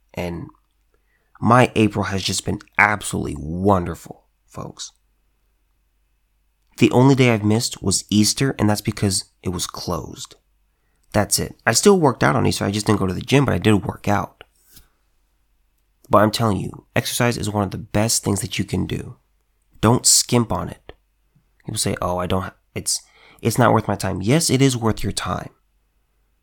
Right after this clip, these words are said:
It's one of the best investments you can make. Exercising your body. You only have one. You wanna be here for the long haul? You wanna be healthy? You wanna,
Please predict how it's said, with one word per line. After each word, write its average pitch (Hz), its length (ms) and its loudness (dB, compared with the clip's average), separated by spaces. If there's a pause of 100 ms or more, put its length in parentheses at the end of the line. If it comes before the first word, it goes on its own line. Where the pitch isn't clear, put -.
(220)
It's - 140 0
one 120 120 4
of 107 80 2
the 101 60 -2
best 120 380 0
investments 117 480 -2
you 110 60 -2
can 95 200 -4
make. - 320 -8 (1300)
Exercising 117 540 0
your 104 120 0
body. 98 300 -6
You 107 280 0
only 135 260 4
have 117 260 -2
one. 95 500 -8 (1800)
You 110 120 2
wanna 107 140 6
be 113 140 2
here 117 120 2
for 113 140 -2
the 110 80 4
long 107 300 2
haul? 131 420 -6 (1300)
You 104 160 2
wanna 104 180 6
be 107 160 2
healthy? 110 320 -4
You 110 100 0
wanna, 101 320 2